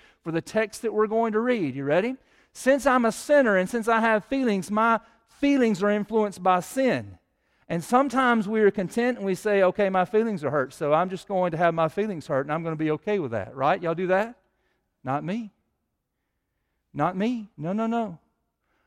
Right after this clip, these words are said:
When my feelings get hurt, then I begin to react to my feelings.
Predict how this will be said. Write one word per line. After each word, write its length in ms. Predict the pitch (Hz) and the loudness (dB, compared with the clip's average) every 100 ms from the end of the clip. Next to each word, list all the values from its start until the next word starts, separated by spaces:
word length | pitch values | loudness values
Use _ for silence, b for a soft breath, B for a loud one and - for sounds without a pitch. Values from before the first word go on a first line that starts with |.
| _ _ _ | _ _ _
When 180 | - 190 | -4 2
my 180 | 220 220 | 4 4
feelings 540 | - 262 277 254 208 | 2 -2 0 0 -2
get 180 | 160 190 | 0 0
hurt, 360 | 160 190 175 175 | 2 2 2 2
then 140 | 170 | -4
I 160 | 175 214 | 0 0
begin 340 | 220 196 202 | 0 -2 -4
to 540 | 185 190 175 165 151 131 _ _ _ _ _ _ | -2 0 2 2 -2 -8 _ _ _ _ _ _
react 640 | 147 165 175 120 - _ _ _ | -2 2 2 0 -10 _ _ _
to 80 | 156 | -4
my 160 | 151 139 | -2 -2
feelings. 580 | 185 135 - _ _ | -2 -4 -10 _ _